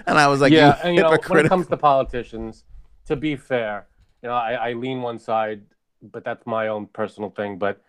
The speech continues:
Speaker 2: to be fair, they're all kind of full of crap.
Speaker 1: I
Speaker 2: I
Speaker 1: think
Speaker 2: mean,
Speaker 1: this
Speaker 2: you
Speaker 1: has
Speaker 2: can't
Speaker 1: very little to do with the fact that he is, uh, has anything to do with Donald Trump. But that, but that's your feelings, and that's fine with me. Um, I
Speaker 2: No,
Speaker 1: just
Speaker 2: it's, that probably has nothing, it has nothing to do with, with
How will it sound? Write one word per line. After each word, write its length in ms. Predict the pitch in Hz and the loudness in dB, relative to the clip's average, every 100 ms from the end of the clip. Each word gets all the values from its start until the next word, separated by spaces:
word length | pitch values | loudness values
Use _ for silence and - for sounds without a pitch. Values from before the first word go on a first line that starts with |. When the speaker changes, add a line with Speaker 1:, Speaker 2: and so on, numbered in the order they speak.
| _ _ | _ _
Speaker 2:
to 100 | 123 | 0
be 120 | 123 | 0
fair, 300 | - 117 107 | 2 2 2
they're 200 | 104 110 | 0 -2
all 340 | 98 92 87 - _ | -2 -4 -8 -14 _
kind 200 | - 82 | -20 -20
of 80 | 78 _ | -20 _
full 160 | 90 76 | -14 -14
of 60 | _ _ | _ _
crap. 200 | - - 113 | -16 -4 2
Speaker 1:
I 100 | 131 | 4
Speaker 2:
I 20 | |
Speaker 1:
think 100 | 135 | 4
Speaker 2:
mean, 100 | 143 | 4
Speaker 1:
this 140 | 131 | 2
Speaker 2:
you 40 | 135 | 4
Speaker 1:
has 120 | 127 | 4
Speaker 2:
can't 100 | 92 | 4
Speaker 1:
very 240 | 123 127 127 | 4 6 6
little 280 | 123 117 | 4 4
to 120 | 107 107 | 2 0
do 220 | 110 113 | 2 4
with 140 | 110 | 2
the 80 | 101 | 0
fact 320 | 110 104 104 | 0 0 0
that 160 | 104 98 | 0 0
he 260 | 104 104 | 0 0
is, 480 | 101 101 98 - - - | 0 0 -4 -8 -12 -8
uh, 40 | |
has 480 | 98 71 87 101 98 | -6 -6 -4 -2 0
anything 360 | 104 101 98 | 0 0 -2
to 60 | 95 | -4
do 140 | 95 | -4
with 120 | 95 92 | -4 -2
Donald 280 | 95 92 87 | -2 -2 -4
Trump. 440 | 95 92 85 - - _ | -4 -2 -4 -8 -20 _
But 180 | 95 101 | -6 -2
that, 200 | 104 143 | 0 2
but 60 | |
that's 200 | 165 180 | 2 2
your 120 | 196 | 0
feelings, 340 | - 175 151 139 | 2 2 2 2
and 80 | 139 | 0
that's 160 | 135 | 0
fine 180 | 127 120 | 0 0
with 100 | 107 | 0
me. 200 | 104 98 - - - - - | -2 -4 -10 -18 -18 -16 -6
Um, 420 | 117 110 113 113 - | 0 0 0 -4 -4
I 140 | 208 123 | 2 4
Speaker 2:
No, 100 | 262 | 6
Speaker 1:
just 160 | 240 214 | 4 2
Speaker 2:
it's, 80 | 233 | 0
that 140 | - | 2
probably 200 | 220 208 | 2 2
has 100 | 170 | 2
nothing, 280 | 214 214 160 | 2 2 -2
it 60 | |
has 120 | 165 156 | -4 -2
nothing 260 | 196 180 | -2 -2
to 60 | 143 | -6
do 160 | 117 104 | -6 -6
with, 220 | 98 - | -10 -12
with 260 | 101 98 | -10 -10